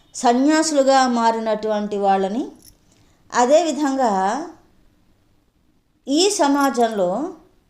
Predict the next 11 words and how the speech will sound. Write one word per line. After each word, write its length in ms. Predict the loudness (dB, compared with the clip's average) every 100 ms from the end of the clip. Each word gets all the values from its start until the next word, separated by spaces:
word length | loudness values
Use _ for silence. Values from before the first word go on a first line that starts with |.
| _ _ _ -18
భక్తి 520 | -2 -2 -2 -2 2
అనేటువంటి 680 | 4 2 0 0 -2 -2 -2
దాన్ని 420 | -2 -2 -4 -12 -14 _ _ -20 -20 -20 _ _ _ _ _ _ _ _ _ _ _ _
సాధనంగా 720 | -6 0 0 0 0 2 2 0 -2
చేసుకుని, 460 | -4 -6 -8 -8 -12 _ _ _ _ _ _ _
అంటే 220 | -4 0 0
ఇతరుల 380 | 2 2 4
యొక్క 360 | 4 2 2 2
భక్తిని 1080 | 0 -2 -4 0 0 2 2 2 0 -2 -2
అవకాశంగా 680 | -2 0 0 0 0 0 0
తీసుకుని, 640 | 0 -8 -8 -10 -10